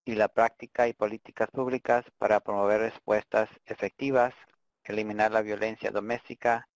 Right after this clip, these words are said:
y promover relaciones saludables dentro de las familias y comunidades latinas. Mi nombre es José Juan Lara,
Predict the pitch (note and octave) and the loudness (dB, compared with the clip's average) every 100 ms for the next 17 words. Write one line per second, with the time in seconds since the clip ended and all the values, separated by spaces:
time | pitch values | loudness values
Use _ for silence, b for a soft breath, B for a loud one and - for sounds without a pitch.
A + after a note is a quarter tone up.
0 | _ _ - A#2 - G#2+ G#2 A2 A#2 G#2+ | _ _ -8 -4 -2 0 0 0 -2 -6
1 | G#2 A2+ G#2+ G#2 G#2+ G2+ G#2 A2 A2 A#2 | -6 -8 -8 -8 -8 -6 -4 -4 -4 -10
2 | - b b b b - A2+ G#2+ G#2+ G2+ | -12 b b b b -6 -4 0 2 2
3 | G2 G2 G#2 G#2+ A2 A2 - G2 - G2+ | 0 -6 -8 -4 -4 -4 -10 -14 -10 -2
4 | G2 G2 F2+ - - B2 G2+ - - _ | 2 0 0 -8 -8 -10 -10 -10 -18 _
5 | _ _ _ B B B _ A#2+ B2+ B2+ | _ _ _ B B B _ -4 -2 -2
6 | B2 A#2+ - A2+ - A#2 A2 G#2+ C3+ | -4 -8 -6 -8 -2 0 4 4 2